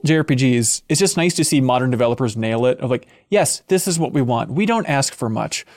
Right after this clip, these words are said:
We like having a little notification when somebody in the world has something new to say. We like having a map with objective. We like having our H P restored after every battle." These basic convenient things. It's like, it moves things along so well. And the, the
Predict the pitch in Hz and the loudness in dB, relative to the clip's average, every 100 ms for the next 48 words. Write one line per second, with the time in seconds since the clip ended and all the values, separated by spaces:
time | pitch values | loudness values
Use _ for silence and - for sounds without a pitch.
0 | - 147 220 196 196 151 143 127 127 190 | -8 -2 2 2 2 0 0 2 2 2
1 | 190 196 190 147 135 151 143 139 120 143 | 2 0 0 0 2 0 0 0 2 2
2 | 143 170 170 160 135 135 139 123 143 160 | 2 4 4 4 4 2 2 0 0 2
3 | 131 127 - 113 113 - - - 135 165 | 2 2 0 0 0 -4 -10 -2 0 2
4 | 160 156 156 135 127 147 165 170 175 135 | 2 2 2 4 2 0 0 0 0 2
5 | 131 - 131 - - - 123 156 156 156 | 0 2 -2 -2 -14 -4 2 2 2 0
6 | 165 139 - 151 - 180 175 165 - 139 | 2 0 2 0 0 0 2 2 2 2
7 | 156 147 160 147 175 139 117 120 123 - | 2 2 0 2 2 2 2 0 -2 -8
8 | - 370 311 - 254 277 277 247 - 208 | -4 0 2 2 2 2 0 -2 0 0
9 | 202 214 208 185 - 190 180 139 - 143 | 2 2 2 0 0 0 0 -2 -4 -4
10 | 180 151 156 196 214 - 196 170 143 139 | -2 0 2 2 0 -2 0 0 0 0
11 | 143 139 135 - - _ - 160 156 123 | 0 0 -2 -4 -16 _ -4 2 2 4
12 | 123 117 120 139 139 139 135 | 2 4 2 2 2 2 0